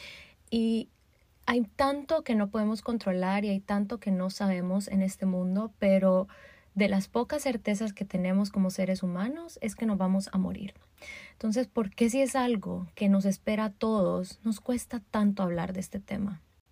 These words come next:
He sido testigo de cómo cuando alguien recuerda a un ser querido, lo <laughs> primero que se hace es como tratar de cambiar el tema de conversación, como, "Shh, no hables de eso", o,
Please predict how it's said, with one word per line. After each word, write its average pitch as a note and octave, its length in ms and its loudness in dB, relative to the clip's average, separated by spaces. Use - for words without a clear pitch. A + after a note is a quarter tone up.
He A#3+ 120 4
sido C4+ 220 8
testigo A3 720 2
de F#3+ 140 2
cómo G3+ 680 4
cuando F#3+ 320 2
alguien G3+ 260 2
recuerda G3+ 400 0
a G3+ 40 4
un G3 80 4
ser G3 220 0
querido, G3 460 0
lo G3+ 240 2
<laughs> F#3 440 2
primero G3+ 60 -6
que G3+ 140 -2
se F#3 300 0
hace F#3 300 0
es G#3 80 -2
como G3 340 2
tratar G3 540 4
de G3+ 180 0
cambiar F#3 500 2
el G3+ 140 2
tema F#3+ 240 0
de F#3+ 80 0
conversación, F#3+ 800 -2
como, G3 300 2
"Shh, - 260 -8
no - 80 -16
hables - 320 -14
de C#4 160 -8
eso", G#3 360 -6
o, G3+ 340 2